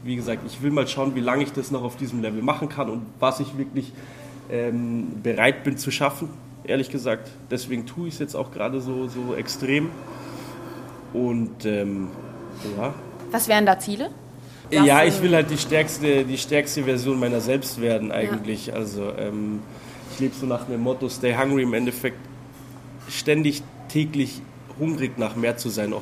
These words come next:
Speaker 1: wenn's jeden Tag nur ein Prozent mehr ist, ist es besser vielleicht, als es gestern gewesen ist.
Speaker 2: Mhm.
Speaker 1: Und das versuche ich, das wär so ein Ziel, sag ich jetzt mal, nach dem ich in letzter Zeit lebe und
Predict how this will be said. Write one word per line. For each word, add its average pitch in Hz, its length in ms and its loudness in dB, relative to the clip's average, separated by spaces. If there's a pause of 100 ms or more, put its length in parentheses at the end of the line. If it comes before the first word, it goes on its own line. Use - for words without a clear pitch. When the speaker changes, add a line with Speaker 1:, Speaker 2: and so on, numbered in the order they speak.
Speaker 1:
wenn's 120 280 -2
jeden 123 200 -2
Tag 113 220 -2
nur 117 100 -2
ein 113 160 -2
Prozent 113 380 -4
mehr 117 180 2
ist, 117 80 -2
ist 110 140 -6
es - 80 -8
besser 120 320 -2
vielleicht, 110 300 -4
als 107 120 -2
es 101 120 -6
gestern 113 340 -2
gewesen 104 420 -2
ist. 107 140 0
Speaker 2:
Mhm. 101 60 -2 (680)
Speaker 1:
Und 107 160 -4 (100)
das 110 140 -2
versuche 110 380 -4
ich, - 120 -8 (120)
das 113 260 0
wär 107 100 2
so 107 120 -2
ein 104 320 -2
Ziel, 139 300 2
sag 113 220 2
ich 107 80 -4
jetzt 113 200 -4
mal, 107 120 2
nach 107 160 0 (360)
dem 120 200 2
ich 113 160 -2
in 107 100 -2
letzter 101 380 -6
Zeit 104 300 -4
lebe 104 340 -2
und 101 160 -4